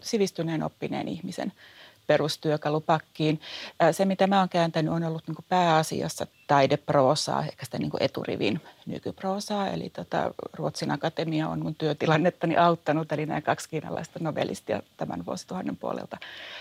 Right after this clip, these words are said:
Gao Xingjian ja Mo Yen, on molemmat päätyneet mun työpöydälle. Mutta valitettavasti on niin, että eivät varmaan olisi päätyneet mun työpöydälle ilman sitä novellia. Eli edelleenkin on niin, että kustantajat kyllä aika nihkeästi poimii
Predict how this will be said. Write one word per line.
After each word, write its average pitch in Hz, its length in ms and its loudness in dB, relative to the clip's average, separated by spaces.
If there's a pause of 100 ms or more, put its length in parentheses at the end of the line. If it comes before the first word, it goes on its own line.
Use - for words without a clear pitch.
(140)
Gao 131 120 4
Xingjian 151 460 0
ja 151 80 4
Mo 147 200 2
Yen, 160 240 2
on 160 80 -4
molemmat 110 420 -6
päätyneet 160 440 0
mun 160 160 -2
työpöydälle. 156 560 0 (520)
Mutta 175 280 6
valitettavasti 160 760 6
on 160 160 4
niin, 160 180 2
että 156 200 0
eivät 156 320 0
varmaan 147 360 4
olisi 151 280 0
päätyneet 143 540 0
mun 151 140 -2
työpöydälle 147 560 0
ilman 131 320 -2
sitä - 260 -10
novellia. 160 500 -2
Eli 147 220 -2
edelleenkin 170 640 -4
on 165 140 -2
niin, 156 180 -2
että 151 160 -8
kustantajat - 600 -10
kyllä 151 260 -6 (140)
aika 160 360 -2 (920)
nihkeästi 156 840 4 (340)
poimii 151 540 6